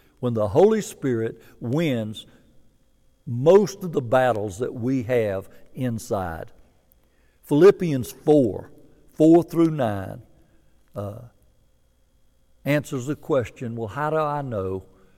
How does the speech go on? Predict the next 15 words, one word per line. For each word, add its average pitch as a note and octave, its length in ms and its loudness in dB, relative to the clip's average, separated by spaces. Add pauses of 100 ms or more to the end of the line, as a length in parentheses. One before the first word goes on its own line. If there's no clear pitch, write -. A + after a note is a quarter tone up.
(300)
that A#2 220 -4
Jesus A2+ 540 -6
is G#2+ 120 -10
calling G2+ 600 -4 (240)
the A#2+ 80 -4
shots?" - 720 -8 (500)
Well, C3 380 -2
it's C3 220 -4
pretty C#3 520 -2
easy A#2 440 -4
to A2+ 120 -6
know A2 380 0
if F#2+ 160 -8
you, G2 240 -10 (200)
uh, F#2 460 -10